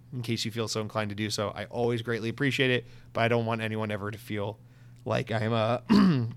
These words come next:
trying to bully them into doing so. Although, if you're not leaving a comment, you're probably a pony. All right.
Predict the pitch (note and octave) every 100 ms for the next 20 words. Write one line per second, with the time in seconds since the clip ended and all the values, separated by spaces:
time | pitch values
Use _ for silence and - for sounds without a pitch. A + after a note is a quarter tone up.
0 | - - - A#2 G#2+ - G#2 G#2 - -
1 | - - - C#3 B2 E3 D#3 C#3 C#3+ C#3
2 | A#2+ C3+ C3 A2+ G#2+ G#2+ G2+ A2 G#2 G2
3 | - - - - D3 E3 C#3 C3 A2 -
4 | A#2 G2 G2 - - - - - B2 G2+
5 | - G2 F#2+ - - D3+ G#2